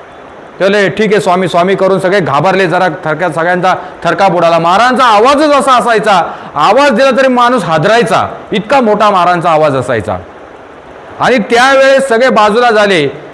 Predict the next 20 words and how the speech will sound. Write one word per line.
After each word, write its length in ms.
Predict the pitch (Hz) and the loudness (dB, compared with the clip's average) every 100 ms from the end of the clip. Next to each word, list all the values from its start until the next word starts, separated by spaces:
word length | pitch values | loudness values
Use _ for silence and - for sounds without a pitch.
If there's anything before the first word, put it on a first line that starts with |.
| - | -6
महाराज 340 | 151 202 254 | 0 2 2
त्याला 200 | 247 247 | 2 0
बोललेले, 800 | 240 233 233 226 208 139 104 - - - - - - - - - | 2 2 2 2 2 0 -4 -16 -20 -20 -20 -20 -20 -20 -20 -8
"बघ, 240 | 131 262 277 | 0 2 2
मी 200 | 226 262 | 0 0
तुला 220 | 254 262 | 0 0
सांगितलेलं, 640 | 262 226 240 254 226 240 | 2 0 2 0 0 0
त्याच्या 280 | 202 226 233 | 0 0 0
नादी 300 | 220 214 220 | 2 2 2
लागू 260 | 208 196 | 2 2
नकोस, 380 | 202 196 180 185 | 0 0 0 -2
पण 220 | - 196 | -2 -4
तू 140 | 180 185 | 0 0
ऐकलं 460 | 165 190 - 196 | 2 0 0 -2
नाही, 220 | 165 127 104 | 0 -2 -6
तुझा 480 | - - 180 240 | -12 -12 -2 0
लोभ 520 | 220 196 294 311 294 262 | 2 2 2 4 2 2
तुला 160 | 254 | 0
कामा 360 | 214 208 196 175 | 2 0 2 2
आला. 300 | 151 110 | 0 -2